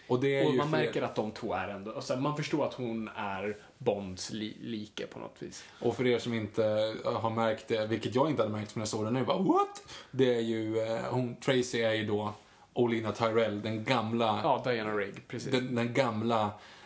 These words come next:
Speaker 1: ehm, eh, tanten i Game of Thrones.
Speaker 2: Mm.
Speaker 1: <laughs> Nunnetanten i Game of Thrones.
Speaker 2: Ja.
Speaker 1: Ehm, vilket jag inte hade sett förut.
Speaker 2: <laughs> Men hon tycker jag är skitbra.
Speaker 1: Mm.
Speaker 2: Eh, och där är ju också en subplot, för Bond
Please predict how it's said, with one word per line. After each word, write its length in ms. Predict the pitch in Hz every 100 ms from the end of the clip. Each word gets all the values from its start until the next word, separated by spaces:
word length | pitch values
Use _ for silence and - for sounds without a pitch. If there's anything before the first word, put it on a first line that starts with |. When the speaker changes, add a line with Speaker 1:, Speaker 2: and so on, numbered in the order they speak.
| -
Speaker 1:
ehm, 920 | - 110 104 101 104 104 104 104 110 104 - - - - 131 -
eh, 540 | 131 131 123 113 117 127
tanten 600 | 117 120 110 - 113 104
i 80 | 117
Game 280 | 110 110 123
of 60 | 113
Thrones. 560 | 117 123 80 - -
Speaker 2:
Mm. 240 | 143 127 139 185
Speaker 1:
<laughs> 100 | -
Nunnetanten 800 | 135 127 117 113 127 113 113 107
i 60 |
Game 220 | 113 110 104
of 80 |
Thrones. 380 | 110 110 - - - -
Speaker 2:
Ja. 220 | 120 110 -
Speaker 1:
Ehm, 640 | - - 120 120 - - -
vilket 440 | - 127 123 117 107
jag 80 |
inte 140 | 107 113
hade 140 | 117
sett 320 | 107 104 - -
förut. 260 | - 117 - 120 - - - _
Speaker 2:
<laughs> 520 | - - - - -
Men 120 | 147
hon 100 | 208
tycker 140 | 214 160
jag 60 |
är 40 | 131
skitbra. 460 | 143 120 - 117 - -
Speaker 1:
Mm. 180 | 131 185
Speaker 2:
Eh, 180 | 117 113
och 140 | 156
där 100 | 151
är 40 | 170
ju 80 | 175
också 180 | 196 139
en 80 |
subplot, 460 | 131 135 110 - 107
för 80 | 127
Bond 520 | 127 160 165 156 143